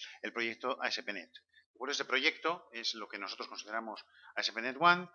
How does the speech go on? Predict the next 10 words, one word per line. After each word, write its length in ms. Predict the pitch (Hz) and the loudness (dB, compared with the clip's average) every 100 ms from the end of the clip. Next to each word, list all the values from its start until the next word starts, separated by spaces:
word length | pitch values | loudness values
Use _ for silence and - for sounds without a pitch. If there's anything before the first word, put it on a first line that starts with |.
| - - - | -20 -20 -6
y 200 | 165 175 | -2 2
nos 180 | 156 147 | 2 2
permite 380 | 143 139 135 135 | 0 0 0 6
crear 400 | 135 139 139 - _ _ _ _ _ | 12 12 10 -2 _ _ _ _ _
un 120 | - 104 | -14 2
proyecto 360 | 135 131 143 | 4 6 4
en 80 | 127 | 4
base 220 | 131 135 | 4 4
a 60 | 127 | 4
una, 420 | 135 143 139 | 4 4 4